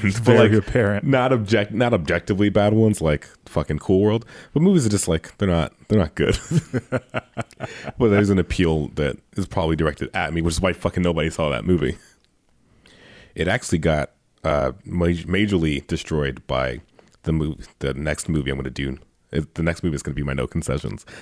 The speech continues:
Speaker 2: that you'll have to listen to the next episode I'm on to hear about. <laughs> Or just look up what other movies came out that same summer, and you'll probably figure out which one that I specifically really dug. <laughs> But Popstar is really funny.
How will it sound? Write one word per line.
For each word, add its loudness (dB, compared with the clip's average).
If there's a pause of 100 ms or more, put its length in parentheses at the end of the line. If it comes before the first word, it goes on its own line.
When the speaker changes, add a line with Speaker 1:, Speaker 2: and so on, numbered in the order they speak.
(120)
Speaker 2:
that 0
you'll 4
have 0
to -2
listen -2
to 2
the 2
next 2
episode 2
I'm 4
on 4
to 4
hear 0
about. -4 (240)
<laughs> -2 (500)
Or 4
just -4
look 2
up 2
what 2
other 0
movies -4
came -4
out -2
that -6
same -4
summer, -8 (400)
and -4
you'll -8 (280)
probably 2
figure 0
out -2
which -6
one -2
that -8
I 0
specifically 0
really 2
dug. -2 (240)
<laughs> -6
But 2
Popstar 2
is -2
really 2
funny. -6